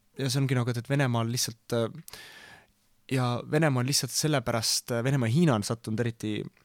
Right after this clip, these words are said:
sinna häkkimismaailma, sinna halvale poolele, kuna nendel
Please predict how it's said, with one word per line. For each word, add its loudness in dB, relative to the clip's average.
sinna 2
häkkimismaailma, 2
sinna 0
halvale 6
poolele, 0
kuna 0
nendel 2